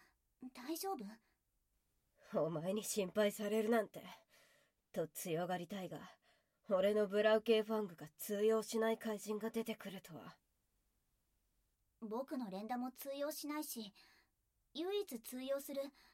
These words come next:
Speaker 1: リーダーの必殺技にかけるしかないよね。今までもリーダーの必殺技で一撃倒せなかった怪人はいなかったから、きっと大丈夫。
Speaker 2: ああ、そうだな。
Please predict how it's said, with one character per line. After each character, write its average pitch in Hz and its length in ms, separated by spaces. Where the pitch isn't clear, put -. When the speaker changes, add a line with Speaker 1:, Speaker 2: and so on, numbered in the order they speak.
Speaker 1:
リ 269 180
ー 262 40
ダ 262 80
ー 220 100
の 196 80
必 190 200
殺 240 220
技 262 220
に 254 100
か 247 120
け 320 140
る 339 100
し - 120
か 214 100
な 214 160
い 294 80
よ 240 100
ね。 220 280
今 226 180
ま 240 120
で 233 80
も 180 160
リ 349 200
ー - 20
ダ 359 160
ー - 20
の 220 80
必 202 220
殺 247 220
技 254 180
で 254 80
一 202 240
撃 269 240
倒 262 200
せ 311 100
な 311 100
か 269 100
っ 240 60
た 185 80
怪 202 240
人 262 200
は 254 80
い 247 80
な 277 120
か 320 100
っ 320 60
た 254 80
か 202 120
ら、 190 60
き 330 80
っ 294 60
と 381 180
大 311 160
丈 349 140
夫。 247 100
Speaker 2:
あ 160 160
あ、 143 100
そ 185 260
う 160 40
だ 143 60
な。 139 220